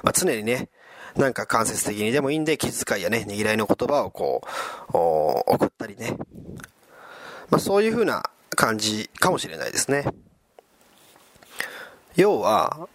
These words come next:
まあ、その人にとってベストの状態で何かに臨めるようにサポートしたりとか、まあ、そのためには何が必要かなっていうのを考えて、まあ、自分のできることをしたりとか、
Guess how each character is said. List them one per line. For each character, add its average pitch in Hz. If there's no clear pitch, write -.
ま -
あ、 -
そ 160
の 196
人 -
に 98
と -
っ -
て -
ベ 139
ス -
ト 139
の 92
状 113
態 107
で 139
何 120
か 95
に 87
臨 107
め 131
る 131
よ 147
う -
に 101
サ -
ポ 143
ー -
ト -
し -
た -
り -
と -
か、 -
ま -
あ、 -
そ -
の 165
た 185
め 190
に 175
は 180
何 135
が 117
必 -
要 110
か 123
な 160
っ -
て -
い 123
う -
の 101
を -
考 107
え 104
て、 127
ま -
あ、 -
自 104
分 131
の 147
で 143
き 175
る 156
こ -
と -
を -
し -
た 127
り 120
と -
か、 -